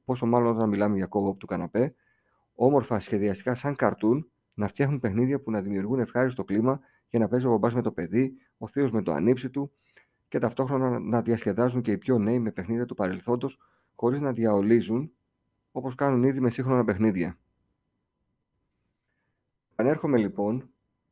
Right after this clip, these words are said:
στη δυσκολία του παιχνιδιού και πάμε να δούμε ποια είναι τα στοιχεία που το καθιστούν δύσκολο. Βαρύ στην κίνηση ο χαρακτήρας, που δεν βοηθάει καθόλου όταν αντιμετωπίζουμε πληθώρα εχθρών. Από την εκκίνηση της πίστας μέχρι να φτάσουμε στο τελικό boss αυτής,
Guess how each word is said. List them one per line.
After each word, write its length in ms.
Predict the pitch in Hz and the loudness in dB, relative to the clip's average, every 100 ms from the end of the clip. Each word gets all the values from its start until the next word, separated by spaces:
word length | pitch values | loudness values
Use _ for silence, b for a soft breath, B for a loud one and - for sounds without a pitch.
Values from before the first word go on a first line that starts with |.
| _ _ _ | _ _ _
στη 100 | 110 | -8
δυσκολία 460 | 101 - 104 131 | -8 -4 0 0
του 80 | 127 | 0
παιχνιδιού 360 | 107 95 92 104 | -4 -8 -6 -6
και 120 | 113 | -4
πάμε 200 | 131 135 | -4 -2
να 100 | 120 | -2
δούμε 180 | 120 127 | -2 -4
ποια 180 | - 120 | -2 -2
είναι 140 | 127 | 0
τα 80 | 117 | -2
στοιχεία 320 | - 101 123 | -8 -4 -4
που 80 | 120 | -2
το 80 | 110 | -4
καθιστούν 420 | 101 90 123 104 | -4 -4 -6 0
δύσκολο. 520 | 113 - 82 73 - _ _ _ _ _ _ _ _ _ _ _ _ _ _ _ _ _ _ | -2 0 -4 -4 -8 _ _ _ _ _ _ _ _ _ _ _ _ _ _ _ _ _ _
Βαρύ 320 | 92 110 123 | 0 2 2
στην 200 | 151 117 | 0 -4
κίνηση 280 | - 143 139 | -2 -2 0
ο 40 | |
χαρακτήρας, 640 | 127 120 117 127 98 92 - | 0 0 2 2 2 -2 -4
που 100 | 101 | 0
δεν 120 | 120 | 2
βοηθάει 380 | 123 104 127 131 | 2 0 -2 -4
καθόλου 640 | 123 92 - 131 131 113 | -4 -6 -2 4 4 4
όταν 220 | 98 98 | 2 -2
αντιμετωπίζουμε 640 | 92 98 98 95 101 101 | -4 -4 -6 -6 -6 -6
πληθώρα 380 | 95 95 101 95 | -6 -4 0 0
εχθρών. 480 | 92 - 87 80 87 _ _ _ _ | 0 -4 -6 -6 -8 _ _ _ _
Από 200 | 107 104 | -8 -6
την 140 | 101 | -4
εκκίνηση 400 | 95 98 151 143 | -2 0 0 -2
της 180 | 120 101 | -6 -6
πίστας 460 | - 101 - 123 123 | -2 -2 0 -2 0
μέχρι 240 | 113 131 | -4 -2
να 80 | 131 | -4
φτάσουμε 360 | 123 123 123 127 | -4 -4 -4 -8
στο 120 | 104 | -2
τελικό 340 | 95 - 120 98 | -2 0 0 2
boss 140 | 123 | 0
αυτής, 460 | 110 - 87 117 - | 0 -2 -2 -4 -6